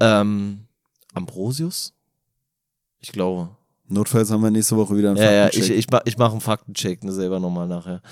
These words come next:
Speaker 1: Ähm, naja, äh, wie gesagt, das war's auf jeden Fall dazu. Im Folgenden wer-, wird hier noch darauf verwiesen, dass es halt sowas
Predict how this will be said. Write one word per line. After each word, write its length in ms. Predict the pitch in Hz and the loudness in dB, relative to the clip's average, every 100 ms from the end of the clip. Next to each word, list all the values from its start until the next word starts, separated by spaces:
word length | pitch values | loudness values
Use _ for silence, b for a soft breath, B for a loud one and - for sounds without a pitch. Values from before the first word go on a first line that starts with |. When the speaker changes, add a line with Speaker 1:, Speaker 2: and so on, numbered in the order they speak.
| B B B B B _ - | B B B B B _ 2
Speaker 1:
Ähm, 640 | 117 113 113 110 110 107 - _ _ _ _ _ _ _ _ _ - | 6 6 4 2 -2 -6 -14 _ _ _ _ _ _ _ _ _ 0
naja, 460 | 110 113 90 80 - _ | 4 6 4 0 -8 _
äh, 720 | 104 104 104 101 104 101 95 - 110 - | -2 2 2 2 2 0 -4 -8 -20 -12
wie 160 | 104 101 | -2 0
gesagt, 360 | 92 90 - | 0 -4 -8
das 200 | 95 - | -16 -4
war's 260 | 107 101 - | -2 0 -2
auf 220 | 101 104 | -6 -4
jeden 120 | 107 | -4
Fall 220 | 101 104 90 | -2 -2 -2
dazu. 680 | 98 95 123 - 143 135 | -4 -2 -2 -4 -4 -4
Im 120 | 101 101 | -6 -4
Folgenden 460 | - 117 123 110 | 4 4 4 2
wer-, 180 | 107 107 | 2 0
wird 240 | 104 110 | -2 -4
hier 100 | 113 | 0
noch 140 | 101 95 | 0 0
darauf 300 | 101 95 - | 0 0 -2
verwiesen, 440 | 95 95 110 110 | -4 -4 -6 -2
dass 200 | 98 - | -2 -4
es 160 | 95 101 | -4 -2
halt 160 | 92 | -2
sowas 340 | - 98 98 | 0 0 0